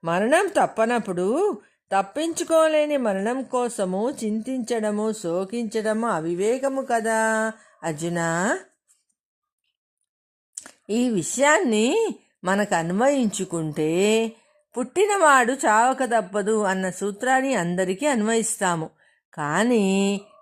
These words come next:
మనకు, మన భార్యాబిడ్డలకు, మనకు కావాల్సిన వాళ్ళకు మాత్రం అన్వయించుకోము.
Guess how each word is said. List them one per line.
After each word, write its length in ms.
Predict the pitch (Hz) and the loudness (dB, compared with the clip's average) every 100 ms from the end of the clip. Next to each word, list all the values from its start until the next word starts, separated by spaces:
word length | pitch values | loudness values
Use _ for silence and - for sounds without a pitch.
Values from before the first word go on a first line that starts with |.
| - | -8
మనకు, 640 | 175 190 233 262 254 254 262 | -2 2 2 0 -2 0 2
మన 260 | 247 208 | 2 2
భార్యాబిడ్డలకు, 1600 | 196 180 185 247 294 294 254 247 208 226 226 220 214 220 220 220 _ _ - | 4 6 6 6 4 2 0 -2 -2 -2 -2 -4 -2 0 -2 -6 _ _ -8
మనకు 320 | 185 208 208 | -2 -2 -2
కావాల్సిన 840 | 196 196 185 226 285 311 - 302 294 | -2 4 6 6 6 4 2 0 0
వాళ్ళకు 420 | 254 247 254 226 | 2 2 0 -2
మాత్రం 480 | 233 233 247 311 277 | -2 -2 -2 -2 -2
అన్వయించుకోము. 1080 | 254 277 294 294 269 277 285 277 277 202 | 0 0 -2 -4 -4 0 0 2 0 -2